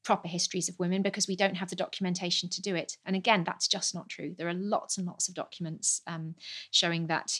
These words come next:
you know, <laughs> women were individuals and they did all kinds of interesting things right across the social spectrum. So we know of really famous examples like, you know, Eleanor of Aquitaine or,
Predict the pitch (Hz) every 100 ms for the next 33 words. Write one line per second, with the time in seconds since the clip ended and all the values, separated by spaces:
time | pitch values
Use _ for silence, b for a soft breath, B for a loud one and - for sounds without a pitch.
0 | - 175 156 185 240 277 247 247 262 247
1 | 302 294 220 180 214 208 180 269 302 302
2 | 269 240 214 214 - - 190 180 170 190
3 | 202 196 190 165 - 160 160 160 165 -
4 | - - 143 - B B - 214 220 214
5 | 196 180 190 185 185 - - 180 175 175
6 | 175 180 180 - 180 160 - 196 185 185
7 | 202 - - 180 180 175 175 180 180